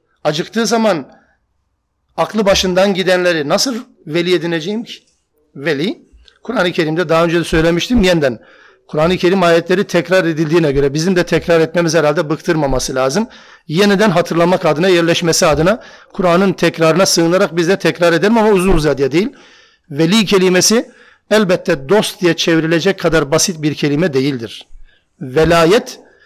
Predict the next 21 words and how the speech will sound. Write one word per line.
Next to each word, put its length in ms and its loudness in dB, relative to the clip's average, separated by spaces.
ya 180 -2
da 200 -2
veli 300 0
dediğimiz 360 0
şey, 340 -2
bir 340 -2
insan 540 0
üzerinde 720 -2
etkisi 500 -2
olan 360 2
kişidir 600 -4
veli. 340 -4
Velayet, 600 0
aldığı 480 2
karar, 640 0
birisiyle 580 0
ilgili 260 0
olarak 500 0
birisinin 540 0
aldığı 400 2
karar, 400 0